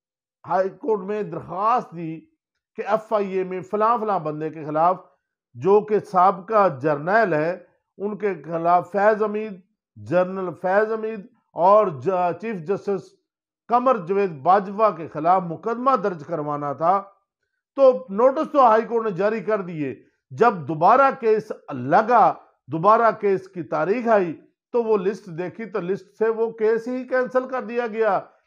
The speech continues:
लिस्ट से केस का नाम ही निकाल दिया गया। ये है बड़ों की पावर। कानून क्या है? कहते, पहले सुना करते थे, कानून के हाथ बहुत लंबे हैं। अब मैं समझता हूं कि कुर्सियों के हाथ लंबे हैं,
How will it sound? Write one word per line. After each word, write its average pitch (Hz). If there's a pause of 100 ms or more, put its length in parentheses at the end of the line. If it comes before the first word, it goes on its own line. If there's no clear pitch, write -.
लिस्ट 190
से 247
केस 220
का 254
नाम 220
ही 262
निकाल 254
दिया 240
गया। 202 (400)
ये 233
है 233
बड़ों 202
की 208
पावर। 160 (440)
कानून 208
क्या 160
है? 147
कहते, 214
पहले 240
सुना 202
करते 165
थे, 220
कानून 185
के 185
हाथ 170
बहुत 165
लंबे 143
हैं। 165 (300)
अब 190
मैं 190
समझता 175
हूं 226
कि 233
कुर्सियों 185
के 247
हाथ 233
लंबे 226
हैं, 220